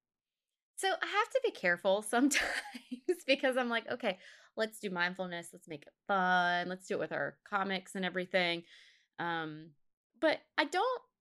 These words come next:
I don't think it's the best policy to, like,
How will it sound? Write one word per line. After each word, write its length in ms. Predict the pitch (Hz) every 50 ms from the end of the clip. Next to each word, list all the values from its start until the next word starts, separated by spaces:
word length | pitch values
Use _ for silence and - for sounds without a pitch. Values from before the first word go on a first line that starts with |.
| _ _ _ _ _ _ _ _ -
I 60 | 349
don't 220 | 480 605 719 523
think 140 | - 427 359
it's 160 | 330 - - -
the 200 | - 254 226 220 - _ _ _ _ _
best 460 | - 254 254 262 339 330 - - -
policy 760 | - - - 220 208 202 190 190 190 - - 202 185 180 180 180 - -
to, 140 | 214 185
like, 240 | 170 170 156 156 -